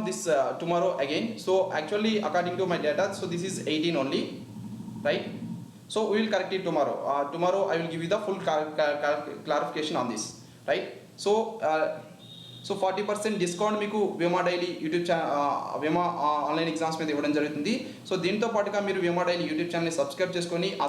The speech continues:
స్క్రీన్ షాట్ని మాకు పంపించినట్లయితే WhatsApp-లో, ఆ WhatsApp నెంబర్స్కి, so మీకు ఎక్స్ట్రాగా ten or twenty percent డిస్కౌంట్ కూడా మేము ఇవ్వడం జరుగుతుంది. So eighteen is correct. Right, guys? So if it is not eighteen, uh, so I will give,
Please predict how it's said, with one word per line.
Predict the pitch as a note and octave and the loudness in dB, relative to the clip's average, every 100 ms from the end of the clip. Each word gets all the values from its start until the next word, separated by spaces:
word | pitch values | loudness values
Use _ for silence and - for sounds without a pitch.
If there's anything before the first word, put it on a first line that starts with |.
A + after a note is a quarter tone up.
| - | 0
స్క్రీన్ | F3 F3+ | 0 2
షాట్ని | F3 F3 E3 | 0 2 0
మాకు | F3 C#3+ - D3+ | 2 0 0 0
పంపించినట్లయితే | D#3 D3+ D#3+ D3+ F#3 D3 | 0 -2 -4 -2 2 4
WhatsApp-లో, | C#3+ D#3+ D3+ D3 G3 C#4+ - - - | 2 2 -2 0 0 -2 -6 -8 0
ఆ | C3+ | 2
WhatsApp | D3 E3 D#3 | 2 0 0
నెంబర్స్కి, | D3+ D3 - A3+ G#3+ | 0 0 0 -2 0
so | F3+ | 0
మీకు | D3+ D3+ | 0 0
ఎక్స్ట్రాగా | E3+ F3+ F3+ E3+ | 0 0 0 0
ten | D#3 | 0
or | E3 | 0
twenty | D3+ D#3 D#3 | -4 -2 0
percent | D#3 D3+ | 0 -2
డిస్కౌంట్ | C#3 D#3+ D#3 D3+ | -2 0 2 4
కూడా | D3+ D3 | 4 2
మేము | D3+ A3+ C#3+ | 0 -2 0
ఇవ్వడం | C3+ D3+ | 0 2
జరుగుతుంది. | A#2 - G#2 - - - | 0 -2 -6 -8 -14 -2
So | F#3 F#3 E3+ | 0 2 2
eighteen | F3 A3 | 2 2
is | A3 E3 | 2 2
correct. | C#3+ - G#2 - - - C#3 | 0 -2 -6 -8 -16 -6 0
Right, | C#3+ | 0
guys? | C#3 G3+ - - - - - - - - - - - - - - - - | 2 -2 -4 -12 -18 -20 -20 -20 -20 -20 -20 -20 -20 -20 -20 -20 -20 -18
So | - A3 A#3 | -4 -2 0
if | F#3 | -2
it | G#3+ | -4
is | G3 | 0
not | G#3 G#3 | 0 0
eighteen, | F3 A3 A3+ | 0 -2 -2
uh, | - E3+ | 0 0
so | F#3+ | 2
I | F3+ F#3+ | 2 0
will | F3+ | -2
give, | F#3 | -4